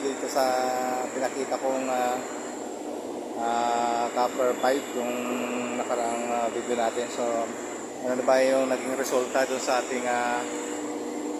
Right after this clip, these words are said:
paglalatag ng pipe? So, ito ngayon. So, may balot na yung ating, ano, ating suction line. So, yan, may balot na siya. At, eh, at the same time, yung ating liquid line. Then, ah, may supply na rin yung ating, ah, mga fan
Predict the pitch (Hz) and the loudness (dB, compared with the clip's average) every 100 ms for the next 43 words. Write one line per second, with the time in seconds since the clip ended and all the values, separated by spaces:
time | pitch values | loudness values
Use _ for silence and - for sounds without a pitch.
0 | - 123 123 123 131 123 120 120 139 147 | -4 0 4 4 4 0 0 2 2 2
1 | - 135 127 127 127 127 131 147 - - | -2 0 2 2 0 0 0 0 -2 -6
2 | - 120 123 123 123 123 127 131 127 123 | -4 -2 -2 0 0 0 0 0 0 0
3 | 127 123 123 127 - - - - - - | -2 -2 -2 -4 -4 -6 -6 -6 -6 -8
4 | - - 117 123 127 127 123 123 127 123 | -8 -4 -4 0 0 2 0 -2 -4 -4
5 | 127 123 127 143 - - - - - 117 | -2 0 0 -2 -6 -8 -8 -6 -6 -6
6 | 113 120 123 117 113 113 120 - 127 123 | -4 -4 -4 -4 -2 -4 -2 -4 -2 -4
7 | - - - - - - 120 - 110 - | -6 -8 -8 -8 -8 -8 -8 -6 -8 -4
8 | 117 117 120 120 - 131 123 127 123 127 | -2 0 0 -2 -4 -4 -2 -2 0 -2
9 | 120 123 120 117 127 120 131 139 143 - | -2 -2 -4 -4 -4 0 0 0 -4 -6
10 | - - - - - - - 123 127 131 | -8 -8 -8 -8 -8 -8 -4 -2 0 2
11 | 131 131 131 131 127 135 139 131 135 135 | 4 4 2 0 -2 0 0 2 2 2
12 | 131 127 131 131 127 127 127 123 - 123 | 2 2 0 -2 0 2 2 0 -2 -4
13 | 120 143 127 | -2 0 0